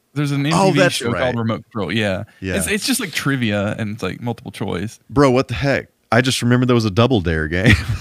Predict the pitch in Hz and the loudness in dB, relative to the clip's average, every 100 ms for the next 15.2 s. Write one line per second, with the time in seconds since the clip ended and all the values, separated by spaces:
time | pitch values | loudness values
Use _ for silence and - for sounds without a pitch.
0 | - - - 156 - 494 - - - 214 | -10 -10 -6 -6 0 -2 2 0 2 2
1 | 285 233 262 254 220 - 160 151 190 196 | 2 4 2 2 0 0 0 0 0 -2
2 | 175 - - - _ _ - 480 - - | -4 -8 -20 -20 _ _ -10 -10 -8 -20
3 | _ _ _ - 113 - 139 220 175 170 | _ _ _ -20 -6 2 4 4 4 4
4 | 160 143 131 - 120 185 139 139 131 120 | 6 6 4 4 4 6 4 2 4 6
5 | 113 98 95 104 98 - 95 90 87 82 | 4 2 0 0 0 -2 0 0 0 -2
6 | 87 - _ _ _ _ _ _ _ _ | -6 -14 _ _ _ _ _ _ _ _
7 | 110 131 135 104 104 - 127 123 - 117 | 2 4 4 2 -2 2 4 2 2 2
8 | 113 110 110 101 101 98 101 95 87 82 | 4 4 2 0 4 4 4 2 0 0
9 | 92 95 80 - - 90 82 104 160 - | 0 0 0 -2 -2 0 2 2 0 -4
10 | - - 98 95 92 92 - - 101 101 | -12 -2 2 2 0 -4 -6 -6 -4 -4
11 | 95 101 90 95 95 80 98 - 92 87 | -2 -2 0 2 2 2 -2 -2 -4 -2
12 | 95 92 - 85 87 87 90 95 92 92 | -2 -2 -4 -6 -4 -4 -2 0 0 -2
13 | 92 92 95 98 101 104 - 85 85 - | -2 0 0 0 0 -2 -2 -4 -2 0
14 | 113 90 95 90 85 87 101 127 156 151 | 0 2 -2 -2 -2 -2 -2 -2 -4 -6
15 | 151 | -6